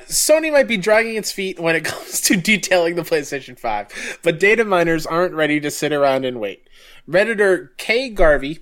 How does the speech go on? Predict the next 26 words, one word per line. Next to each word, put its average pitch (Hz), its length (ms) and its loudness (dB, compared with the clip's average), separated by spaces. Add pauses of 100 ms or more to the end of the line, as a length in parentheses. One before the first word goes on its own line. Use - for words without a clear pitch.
and 139 180 -8
Reset 185 380 -2
Error 139 260 4
user 127 400 -6
Tomari 120 760 -6 (260)
went 165 240 -4
through 202 160 -4
the 196 80 -2
PlayStation 180 520 -2
Store 151 280 -4
web 147 400 -2 (360)
version 135 460 -4
source 196 320 -4
code 101 260 -6 (280)
and 143 160 -6
found 180 280 0
tidbits 240 400 -2
of 190 140 -10
information 143 500 -8
about 123 200 -4
the - 80 -14
console's 156 500 -10
features 131 420 -10
and 123 200 -16
backward 117 420 -10
compatibility. 104 840 -12